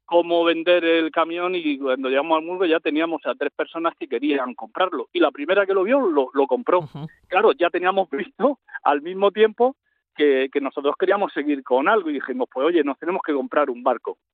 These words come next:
Speaker 2: <laughs>
Speaker 1: Y Ana se empeñó en que quería el mismo barco que habíamos tenido. Que fíjate que le escribimos, porque el, nuestro barco lo vendimos a un australiano.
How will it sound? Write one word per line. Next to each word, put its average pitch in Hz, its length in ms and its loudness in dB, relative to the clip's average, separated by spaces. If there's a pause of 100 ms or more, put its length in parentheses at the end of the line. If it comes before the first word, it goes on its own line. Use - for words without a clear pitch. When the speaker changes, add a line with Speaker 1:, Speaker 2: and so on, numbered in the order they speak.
(260)
Speaker 2:
<laughs> - 460 -16
Speaker 1:
Y 185 320 2
Ana 214 160 2
se - 100 -2
empeñó 190 320 0
en 196 40 -12
que 180 140 2
quería 175 300 4
el 156 140 -6
mismo 175 320 2
barco 175 280 2
que 143 120 4
habíamos 147 320 0
tenido. 165 440 0 (560)
Que 123 100 -4
fíjate 175 320 0
que 156 80 -4
le 147 80 2
escribimos, 170 420 0
porque 156 220 -4
el, 139 160 -4
nuestro 147 240 -4
barco 190 240 -2
lo 170 80 0
vendimos 151 340 -2
a 156 80 2
un 170 100 0
australiano. 131 640 -2